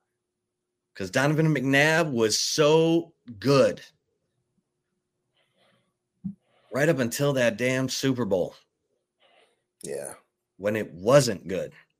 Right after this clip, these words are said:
Speaker 1: And then
Speaker 2: He fell off.
Speaker 1: he fell off. Terrell Owens ragged him, and he fell off. And that was that. Pat Mahomes, he seems like he's getting better, angrier,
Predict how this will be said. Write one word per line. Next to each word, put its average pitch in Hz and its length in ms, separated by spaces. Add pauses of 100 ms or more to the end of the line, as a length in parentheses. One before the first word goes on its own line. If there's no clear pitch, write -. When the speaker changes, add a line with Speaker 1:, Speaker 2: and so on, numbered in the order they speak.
(140)
Speaker 1:
And 101 200
then 117 440 (380)
Speaker 2:
He 92 140
fell - 280
off. - 640 (180)
Speaker 1:
he 127 100
fell 139 240
off. 175 280
Terrell 139 300
Owens 151 520 (380)
ragged 131 680
him, 160 320 (1000)
and 117 100
he 135 60
fell 180 240
off. - 420 (520)
And 104 100
that 143 120
was 151 140
that. 180 380 (1300)
Pat 131 200
Mahomes, 160 640 (1120)
he 135 120
seems 143 240
like 107 120
he's 139 160
getting 90 300
better, 165 540 (140)
angrier, 165 680